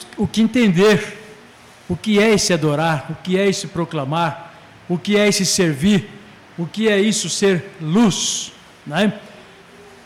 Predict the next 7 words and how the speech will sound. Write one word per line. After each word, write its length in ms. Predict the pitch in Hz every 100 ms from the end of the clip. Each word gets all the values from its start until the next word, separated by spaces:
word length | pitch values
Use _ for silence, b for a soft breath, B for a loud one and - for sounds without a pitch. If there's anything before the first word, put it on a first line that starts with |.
| - - - -
E 380 | 196 233 262 233
a 100 | 208
pergunta 600 | 202 240 208 180 254 240
aqui, 360 | 180 - 247 233
muitas 400 | 170 196 208 156
vezes, 640 | 170 214 214 247 - -
nós 560 | 185 185 208 208 - -